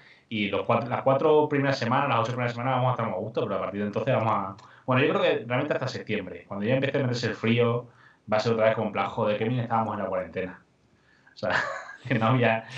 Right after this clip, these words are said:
no había que salir, no, no, no, no podíamos quedar con nadie.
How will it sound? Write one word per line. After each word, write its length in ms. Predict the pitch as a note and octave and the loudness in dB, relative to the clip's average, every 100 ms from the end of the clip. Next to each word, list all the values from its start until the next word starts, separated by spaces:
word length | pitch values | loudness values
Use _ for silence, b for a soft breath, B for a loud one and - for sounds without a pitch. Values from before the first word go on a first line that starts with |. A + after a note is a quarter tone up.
| - A#2 | -6 2
no 80 | B2+ | 4
había 180 | C#3 C3 | 4 2
que 60 | |
salir, 480 | - G2+ G2+ A#2+ A2 | -2 -4 -2 -4 -4
no, 160 | A2+ A#2 | -4 -2
no, 120 | B2 | -2
no, 320 | C3+ B2+ C3 | 0 0 2
no 120 | C3+ | 2
podíamos 300 | D3 C3 A2 | 4 4 4
quedar 220 | G#2+ A2 A2 | 2 2 0
con 160 | F#2+ | -4
nadie. 480 | F#2+ A2 G2 G2 | -4 -2 -4 -8